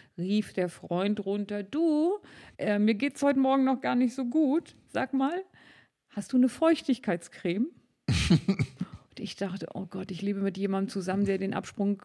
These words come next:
Speaker 1: also der einfach ganz langweilig geworden ist“, weil er antwortete, „Ja, zwei, such dir eine aus.“ Und da hab ich gesagt, „Hey, ich kenne Männer, die wollen morgens ein Konterbier, aber doch bitte keine Feuchtigkeitscreme.“ Das hat mich ein bisschen ins
Speaker 2: Das ist
Speaker 1: Erwachsenenleben katapultiert.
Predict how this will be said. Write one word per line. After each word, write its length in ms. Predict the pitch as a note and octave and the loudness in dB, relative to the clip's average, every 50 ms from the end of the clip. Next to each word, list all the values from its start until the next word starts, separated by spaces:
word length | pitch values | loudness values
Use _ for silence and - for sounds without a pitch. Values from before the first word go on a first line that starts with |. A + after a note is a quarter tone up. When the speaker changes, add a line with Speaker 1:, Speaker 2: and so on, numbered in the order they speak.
| - | -6
Speaker 1:
also 220 | - - F#3 F#3 F#3 | -4 -2 -2 0 0
der 160 | F#3+ F#3+ - | 0 0 0
einfach 360 | F3+ F#3 F#3 F#3+ F3+ F3 - | 0 0 -2 -4 -4 -6 -8
ganz 360 | - G#3 F#3+ G3 G#3+ G3+ - G#3 G#3 | -4 -2 -2 -2 -2 -4 -6 -8 -2
langweilig 460 | G#3+ G#3 A3+ A3 G#3 F#3+ F#3 F#3+ F#3 | 0 2 2 4 2 2 0 -2 -6
geworden 320 | - G3 F3+ F3+ F3 F#3+ A3 | -8 -8 -6 -6 -4 -4 -4
ist“, 160 | A#3 G#3 G3+ | -4 -4 -4
weil 100 | G3+ F#3+ | -2 -2
er 140 | G3+ G3+ F3 | -2 -2 -2
antwortete, 500 | F#3+ G#3 G3+ G#3+ G#3+ G3+ A3 G#3 - A3+ | -2 -4 -2 -2 -4 -4 -4 -4 -6 -6
„Ja, 400 | - - G#3+ A#3 A#3 A3+ A#3 A3+ | -4 -2 0 0 2 2 0 -2
zwei, 640 | - - - - A3+ B3 B3 A#3 G3 F3+ F#3+ G3+ | -4 -18 -14 -6 -4 -2 0 0 -2 -2 -4 -6
such 260 | F3+ F3 G#3 G3 - | -6 -6 -6 -8 -6
dir 160 | - - G#2 G2+ | -6 -6 -4 -2
eine 240 | G#2 D3 G#2+ - | -2 -2 -2 -2
aus.“ 460 | - G#2 G2 F#2+ G#3 - - - - _ _ _ _ _ _ _ - - - - | -4 -6 -6 -6 -10 -12 -16 -20 -20 _ _ _ _ _ _ _ -18 -12 -4 -2
Und 100 | F#3+ G3+ | 0 2
da 40 | G#3 | 2
hab 120 | G3+ G#3 A#3+ | 2 2 0
ich 80 | A3 | -4
gesagt, 340 | - A3+ G#3+ A3+ A3 A3 - | -4 -2 -4 -4 -4 -4 -4
„Hey, 340 | B3 C4+ B3+ A#3+ A3+ A#3 A#3 - | -2 0 0 0 0 -2 -4 -6
ich 160 | A3 - - | -8 -6 -2
kenne 200 | A3+ A#3 A3+ A3 | 0 0 2 2
Männer, 380 | G#3 G#3 G#3+ G#3+ G#3 A3 A#3 | 2 2 2 2 0 0 0
die 160 | A#3+ A3+ G#3+ F#3+ | -2 -2 -4 -2
wollen 220 | G#3 A3 G#3+ G#3 | 0 0 2 2
morgens 260 | G#3 G#3 G#3+ G#3 G#3 - | 2 2 0 0 -2 -2
ein 60 | G#3+ | -4
Konterbier, 560 | - - C4+ D4 D4 D#4 B3+ G#3 G3+ F#3+ F3 | 2 4 6 6 8 6 6 4 4 2 0
aber 160 | F3+ F3+ F#3 | -2 -2 -2
doch 80 | F#3 G#3+ | -2 -2
bitte 180 | - A3 G3+ G#3+ | -2 -2 -2 0
keine 240 | G3+ G#3 G3+ G#3 G3+ | 2 2 2 2 2
Feuchtigkeitscreme.“ 960 | - C#4+ E4 D4+ - A#3+ - - A3+ A3+ G#3+ - - - F#3+ F3 F3 F3+ F3 - - - - - - - - - _ | 2 2 0 2 2 0 0 0 -4 -4 -4 -6 -8 -6 -6 -4 -4 -6 -8 -12 -20 -20 -20 -20 -20 -20 -20 -20 _
Das 180 | - F#3+ F3+ - | -12 -10 -6 -6
hat 120 | B3+ B3 | -4 -2
mich 160 | C4+ C4 - | -2 -2 0
ein 60 | A#3+ A3+ | 0 -2
bisschen 520 | B3+ A#3+ - - B3 A#3 A3+ A3+ G#3+ - - - - - - - _ _ _ | -2 -2 -2 -2 0 0 0 0 -2 -4 -12 -20 -20 -20 -20 -20 _ _ _
ins 160 | - - G3 | -6 -6 -4
Speaker 2:
Das 100 | - - | -2 -2
ist 60 | G3+ F#3+ | 0 0
Speaker 1:
Erwachsenenleben 500 | G3 G3+ - - A3 G3+ G#3 F#3+ F3+ F3+ | 0 0 2 0 2 2 2 0 0 -2
katapultiert. 680 | - F#3 F3+ F3+ F3 E3+ E3+ E3+ D#3+ - E3+ D#3+ E3+ | -6 -6 -6 -6 -6 -4 -6 -6 -6 -4 -6 -6 -6